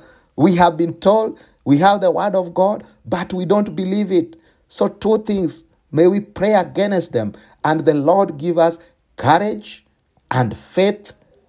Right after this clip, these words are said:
and trust in the Lord, that what he has said is true, is faithful, is holy. And so we see that,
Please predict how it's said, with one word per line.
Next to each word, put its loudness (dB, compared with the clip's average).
and -4
trust 0
in 0
the 0
Lord, -2
that -2
what -2
he -6
has 2
said -6
is 4
true, -6
is -2
faithful, -2
is -2
holy. 2
And 2
so 2
we 4
see -4
that, 2